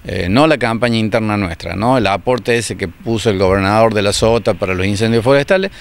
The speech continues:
se lo siguen dando, la cooperativa nuestra se lo sigue dando al gobierno. Entonces, bueno, es un montón de plata que se llevan y, y nos devuelven únicamente el subsidio de este año, son seiscientos mil pesos anual.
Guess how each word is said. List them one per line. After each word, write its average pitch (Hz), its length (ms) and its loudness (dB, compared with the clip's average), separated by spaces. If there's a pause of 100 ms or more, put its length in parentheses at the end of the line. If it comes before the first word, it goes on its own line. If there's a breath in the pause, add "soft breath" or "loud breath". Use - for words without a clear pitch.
(160 loud breath)
se - 180 -2
lo 143 120 2
siguen 147 480 0
dando, 113 600 0
la 101 180 -2
cooperativa 107 520 -2
nuestra 135 480 0
se 123 160 -2
lo 101 80 -4
sigue 113 220 0
dando 135 260 0
al 98 80 0
gobierno. 92 500 0 (460 loud breath)
Entonces, 117 360 2
bueno, 107 260 4
es 117 60 4
un 120 80 6
montón 120 400 4
de 147 100 0
plata 147 300 0
que 117 80 -4
se 131 180 -2
llevan 147 340 2 (320 loud breath)
y, 127 460 2
y 165 60 2
nos 151 100 2
devuelven 139 500 4
únicamente 123 760 2 (240 loud breath)
el 98 180 -2
subsidio 117 380 2
de 113 60 6
este 120 140 -2
año, 123 200 0
son 113 200 -4
seiscientos 107 540 0
mil 107 220 0
pesos 113 440 0
anual. 95 460 -4